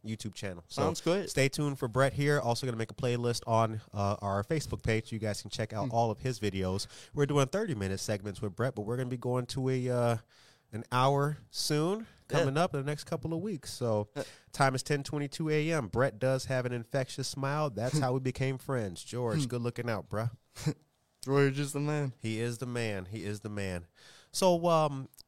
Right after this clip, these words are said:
Speaker 1: now we also, we talked about history a lot. Um,
Speaker 2: Yeah.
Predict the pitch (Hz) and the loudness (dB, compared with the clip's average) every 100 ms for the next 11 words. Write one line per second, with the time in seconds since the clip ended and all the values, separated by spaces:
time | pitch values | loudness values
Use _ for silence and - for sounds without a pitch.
0 | _ 127 143 139 131 117 - _ - 113 | _ -2 2 4 2 -2 -12 _ -18 -8
1 | 156 196 170 180 - 160 135 131 - - | -4 -2 -2 -2 -2 -2 -2 -4 -8 -14
2 | - - 175 - 131 123 117 _ _ 147 | -12 -2 0 0 0 0 0 _ _ -4
3 | 147 - 101 92 87 82 64 _ _ _ | -2 -4 -6 -6 -6 -8 -10 _ _ _
4 | _ 98 95 90 131 131 | _ -6 -2 2 6 6